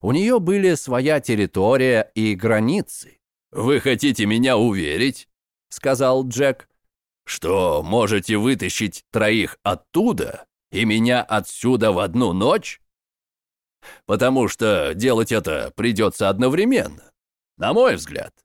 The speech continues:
задача была бы неимоверно трудной,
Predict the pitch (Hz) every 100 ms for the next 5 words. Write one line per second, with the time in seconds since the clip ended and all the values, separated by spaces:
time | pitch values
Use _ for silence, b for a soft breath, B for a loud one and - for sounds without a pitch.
0 | _ - 104 165 170 131 127 110 143 131
1 | 110 82 80 131 131 123 135 135 123 117
2 | 151 185 113 - 101 -